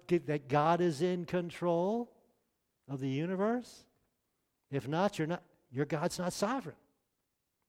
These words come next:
That, you know, the Bible says government's gonna come and go.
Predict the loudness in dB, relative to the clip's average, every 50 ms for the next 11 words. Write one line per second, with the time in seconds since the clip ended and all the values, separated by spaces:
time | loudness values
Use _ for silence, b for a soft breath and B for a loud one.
0 | _ _ _ _ _ _ _ b b b b b b b b b b b b b
1 | b _ _ _ _ _ _ _ -6 -2 -2 0 -2 -2 -6 -10 _ _ _ _
2 | _ _ _ -12 -12 -10 -10 -8 -2 0 2 4 4 4 2 2 4 6 6 6
3 | 4 2 -4 -4 -2 -2 0 0 0 0 -2 -2 -4 -4 -4 -4 -4 -4 -4 -2
4 | -2 -4 0 2 2 2